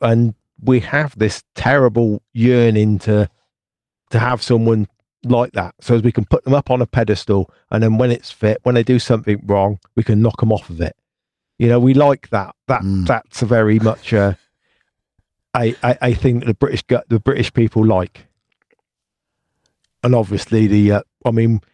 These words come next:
Speaker 1: it wouldn't sell any newspapers if we didn't, if we didn't have the royal family or, um, an American president, I don't know what would sell
Speaker 2: Uh,
Speaker 1: papers in the U K.
Speaker 2: <laughs> It's,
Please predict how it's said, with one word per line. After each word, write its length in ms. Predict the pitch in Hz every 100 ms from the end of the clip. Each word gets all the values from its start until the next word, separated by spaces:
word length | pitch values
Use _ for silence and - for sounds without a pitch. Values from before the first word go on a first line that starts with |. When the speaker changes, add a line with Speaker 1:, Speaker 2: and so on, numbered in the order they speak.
| -
Speaker 1:
it 140 | 139
wouldn't 240 | 131 113 107
sell 260 | 117 107
any 160 | 107 107
newspapers 640 | 110 120 - 104 92 101
if 140 | 95 -
we 80 | 101
didn't, 240 | 107 95 _ _
if 60 | -
we 80 | 143
didn't 220 | 165 147
have 120 | 127
the 80 | 120
royal 240 | 123 120
family 540 | 107 123 113 101 98 107
or, 420 | 104 104 104 104
um, 300 | 98 98 92 _ -
an 60 | 107
American 440 | 110 110 107 107
president, 480 | 98 117 104 - 95
I 80 | -
don't 180 | - 120
know 100 | 107
what 240 | 110 -
would 100 | -
sell 420 | - 113 107 104 - -
Speaker 2:
Uh, 60 | 160
Speaker 1:
papers 340 | 117 - 95
in 200 | 90 87
the 60 | -
U 160 | 92 92 87 90
K. 80 | 196
Speaker 2:
<laughs> 80 | -
It's, 240 | - -